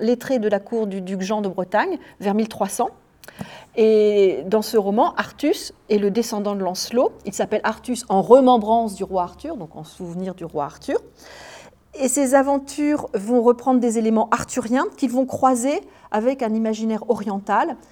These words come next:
sachant qu'il va aller conquérir la fille du roi de Sorolois en Inde, Florence, qui est la filleule de la fée Proserpine.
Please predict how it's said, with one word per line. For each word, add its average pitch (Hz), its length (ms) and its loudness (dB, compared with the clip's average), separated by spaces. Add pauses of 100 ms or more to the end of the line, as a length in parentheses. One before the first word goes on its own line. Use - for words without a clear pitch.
(200)
sachant 247 400 -2
qu'il 247 140 -6
va 202 100 0
aller 202 160 -2
conquérir 208 540 -4
la 190 120 -2
fille 240 500 -6
du 180 160 -10
roi 208 260 -2
de 170 120 -8
Sorolois 202 800 0
en 185 180 -6
Inde, 254 300 -2
Florence, 208 560 -4 (520)
qui 247 200 0
est 269 60 2
la 185 280 6
filleule 254 540 4
de 208 80 2
la 190 100 2
fée 214 180 0
Proserpine. 240 840 0